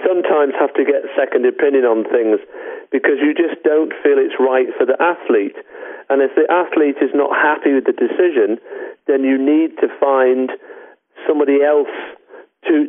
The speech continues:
to also make an opinion. Uh, if their opinions are the same, then the athlete may have to go ahead with what was suggested. But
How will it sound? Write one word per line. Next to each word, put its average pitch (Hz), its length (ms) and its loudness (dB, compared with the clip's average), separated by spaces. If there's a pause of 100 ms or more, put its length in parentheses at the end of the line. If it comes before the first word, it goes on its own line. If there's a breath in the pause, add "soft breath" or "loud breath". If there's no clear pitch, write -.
to 143 80 2
also 156 480 2
make 120 280 0
an 117 80 -4
opinion. 110 520 0 (500)
Uh, 143 100 2 (120)
if - 100 -4
their 151 140 4
opinions 196 400 2
are 147 80 2
the 139 200 0
same, 185 280 4
then 156 120 2
the 147 120 4
athlete 135 360 0
may 131 360 2
have 127 260 0
to 135 140 2
go 127 280 2
ahead 156 240 0
with 135 100 0
what 139 180 2
was 135 120 0
suggested. 160 500 -2
But 120 260 -2